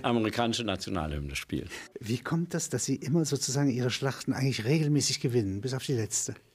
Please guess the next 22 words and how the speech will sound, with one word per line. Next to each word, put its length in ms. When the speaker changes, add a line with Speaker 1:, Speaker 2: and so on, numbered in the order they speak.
Speaker 1:
Weil 200
ich 240
vorher 680
mir 260
alles 260
genau 280
ausdenke 1080
und 160
dann 260
weiß, 320
ja, 160
da 400
kann 220
ich 400
gut 320
jetzt, 640
äh, 400
die 180
Truppe 360
hinschicken 1120
und, 420
äh, 360